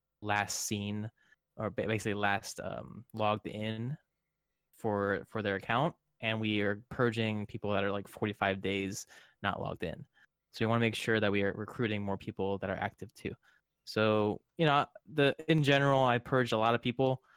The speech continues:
Um, I wanna ma-, I wanna make it clear that every, every clan is open. So if you have friends, of course, invite them. Number, number two is if you have friends in other clans, go, you can hop over to their, their clans and,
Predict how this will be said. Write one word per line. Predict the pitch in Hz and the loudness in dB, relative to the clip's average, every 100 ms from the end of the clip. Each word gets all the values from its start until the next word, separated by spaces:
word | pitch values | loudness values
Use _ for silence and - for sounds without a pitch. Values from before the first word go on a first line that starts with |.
| _ _ | _ _
Um, | 110 110 107 | -2 -2 -2
I | 117 | -2
wanna | 117 | -2
ma-, | 117 110 | -2 -2
I | 110 | -2
wanna | 113 104 101 _ | -2 -4 -8 _
make | - 117 | -6 -6
it | 110 | -6
clear | - 120 113 | -2 0 2
that | 107 104 - | 2 0 -2
every, | 120 123 127 120 117 _ _ | -2 2 4 2 -2 _ _
every | 127 127 | -4 -2
clan | - 131 | -2 -2
is | 120 101 | -2 -2
open. | 123 135 139 139 | -4 -2 -2 -2
So | 131 - | -6 -6
if | 104 | -6
you | 113 107 | -4 -4
have | 113 107 | -2 -4
friends, | - 127 135 139 135 - - _ - | 0 0 2 -2 -6 -10 -20 _ -10
of | 113 | -4
course, | 135 131 131 - | 2 2 2 -6
invite | 110 98 98 | -2 -2 2
them. | 160 180 - _ _ _ _ | 2 0 -4 _ _ _ _
Number, | 104 107 - | -6 -6 -6
number | 113 107 | -6 -6
two | - 151 156 165 - _ _ | 0 4 4 4 -2 _ _
is | 120 110 | -2 0
if | 113 | -2
you | 117 | 0
have | 123 120 | 0 0
friends | 127 117 | -2 -4
in | 120 | -6
other | 170 214 185 | -2 0 0
clans, | - 127 156 170 - _ _ | -2 -4 -4 -6 -14 _ _
go, | 185 185 190 - | 0 0 -2 -4
you | 170 | -2
can | 160 | 2
hop | 165 - | 0 0
over | 160 151 | -2 -2
to | 151 | -4
their, | 156 156 101 107 _ _ _ _ | 0 0 0 -4 _ _ _ _
their | 147 170 | 0 0
clans | - 98 95 | 2 -2 -2
and, | 104 101 | -4 -6